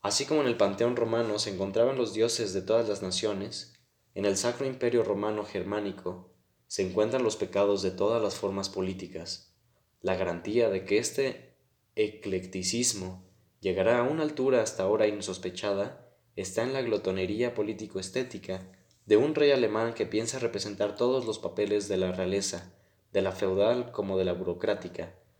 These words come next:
de la absoluta como de la constitucional, de la autocrática como de la democrática, si no por la persona del pueblo, por lo menos en su propia persona, si no para el pueblo,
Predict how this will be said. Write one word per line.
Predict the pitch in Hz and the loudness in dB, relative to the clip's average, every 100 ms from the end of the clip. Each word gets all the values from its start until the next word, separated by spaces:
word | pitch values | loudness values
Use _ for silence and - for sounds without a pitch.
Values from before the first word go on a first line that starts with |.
| _ - | _ -8
de | 90 | 0
la | 92 | 0
absoluta | 92 95 95 120 - - - - _ _ _ _ _ - | 0 -4 -2 -2 -2 -4 -6 -18 _ _ _ _ _ -8
como | 101 98 | -4 -2
de | 95 | 0
la | 95 | 0
constitucional, | 95 92 - 90 - 90 95 92 92 - _ _ _ _ - | -2 -6 -6 -6 -6 -4 -4 -4 -6 -18 _ _ _ _ -2
de | 95 | 2
la | 92 | 2
autocrática | - 87 117 123 113 98 92 - - _ _ - | 0 2 2 2 -2 -6 -8 -10 -20 _ _ -4
como | 101 98 | -2 0
de | 92 | 0
la | 90 | 0
democrática, | 90 87 104 98 - - 90 - _ _ _ _ _ _ _ - | 0 0 0 0 -2 -10 -12 -14 _ _ _ _ _ _ _ -8
si | 110 | -2
no | 107 135 | 0 4
por | 156 | 4
la | 135 117 | 4 4
persona | 104 104 - 120 117 | 4 2 2 2 2
del | 98 | 0
pueblo, | 117 117 98 101 - - _ - | 6 6 6 0 -4 -20 _ -2
por | 104 | 2
lo | 98 | 2
menos | 110 135 135 131 | 2 2 0 -2
en | 107 | -4
su | 98 | -2
propia | 104 107 - | 0 0 -2
persona, | 92 - 98 92 90 - _ _ | -2 -2 -4 -6 -12 -20 _ _
si | - 92 | -10 -4
no | 98 | -2
para | 104 98 | 2 2
el | 92 | 4
pueblo, | 101 101 95 | 4 4 2